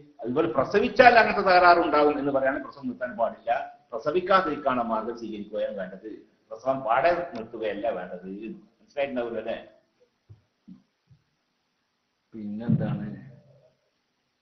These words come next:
ഉം, ഞാൻ പറഞ്ഞ കേൾക്കണ്ടല്ലോ അല്ലേ? എന്താ എന്റെ ഒരു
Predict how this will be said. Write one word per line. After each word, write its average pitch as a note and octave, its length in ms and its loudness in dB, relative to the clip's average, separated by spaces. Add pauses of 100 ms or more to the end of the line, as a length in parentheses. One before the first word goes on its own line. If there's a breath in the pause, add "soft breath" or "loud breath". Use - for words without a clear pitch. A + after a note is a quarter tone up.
(1800)
ഉം, E2+ 840 -20 (3000)
ഞാൻ B2+ 140 -4
പറഞ്ഞ C#3+ 240 4
കേൾക്കണ്ടല്ലോ C#3+ 400 0
അല്ലേ? F2+ 140 -8 (140)
എന്താ G#2+ 220 -8
എന്റെ A2+ 200 -4
ഒരു C3 120 -4